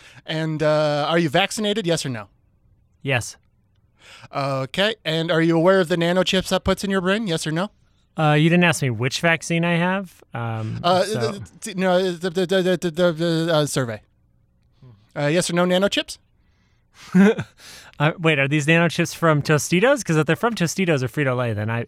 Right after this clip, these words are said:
Speaker 2: I'd be, I'd be on board with nanochips. That
Speaker 1: <laughs>
Speaker 2: sounds
Speaker 1: See, our,
Speaker 2: delicious.
Speaker 1: we, yeah, we're doing nanochips differently. Ours are a little bowl that contained the salsa.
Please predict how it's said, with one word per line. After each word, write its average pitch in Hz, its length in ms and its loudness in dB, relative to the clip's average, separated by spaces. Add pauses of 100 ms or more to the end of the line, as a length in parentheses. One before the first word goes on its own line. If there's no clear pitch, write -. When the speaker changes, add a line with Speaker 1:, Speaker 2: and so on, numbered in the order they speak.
Speaker 2:
I'd 139 140 0
be, 127 180 -2
I'd 151 220 -4
be 180 100 2
on 123 100 2
board 104 200 -6
with 101 100 -8
nanochips. 104 480 -6
That 160 240 0
Speaker 1:
<laughs> - 0 -
Speaker 2:
sounds 175 180 4
Speaker 1:
See, 127 60 0
our, 156 100 4
Speaker 2:
delicious. 160 180 -2
Speaker 1:
we, 208 100 -2
yeah, 208 120 4
we're 185 120 2
doing 202 160 2
nanochips 185 360 -4
differently. 185 360 -2
Ours 170 220 2
are 165 40 0
a 156 60 0
little 160 160 -2
bowl 143 280 -2
that 139 140 -8
contained 139 340 -6
the 131 60 -4
salsa. 131 380 -8